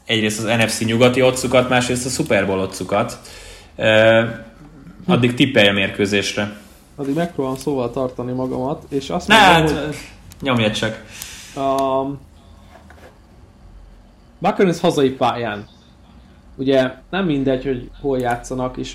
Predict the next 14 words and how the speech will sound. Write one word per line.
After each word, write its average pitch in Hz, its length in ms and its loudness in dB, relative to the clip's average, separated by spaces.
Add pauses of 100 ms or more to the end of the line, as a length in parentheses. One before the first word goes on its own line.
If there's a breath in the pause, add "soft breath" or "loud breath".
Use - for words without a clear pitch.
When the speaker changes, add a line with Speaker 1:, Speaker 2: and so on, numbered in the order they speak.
Speaker 2:
oké, 127 380 -4
nincsen 131 400 -6
olyan, 123 160 -8
hogy 120 140 -6
hazai 127 300 -2
pálya 120 260 -2
ellenje 123 280 -4
idén, 123 380 -2
vagy 120 140 -2
annyira 143 300 0
nem 147 200 2
hangsúlyos, 151 560 0
de 151 80 0
azért 127 300 -2